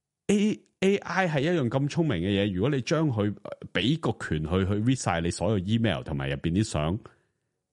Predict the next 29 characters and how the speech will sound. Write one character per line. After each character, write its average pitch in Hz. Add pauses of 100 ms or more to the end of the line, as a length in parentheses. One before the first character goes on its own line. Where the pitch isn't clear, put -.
(100)
噉 -
係 127
好 -
危 90
險 80
嘅 87
一 -
件 69
事 -
嚟 62
㗎 -
喎。 73 (580)
噉 202 (1800)
如 98
果 139
係 85
噉， 78
係 95
真 98
係 73
好 -
危 67
險 69
咯。 71
但 95
係 92
會 104
唔 80
會 87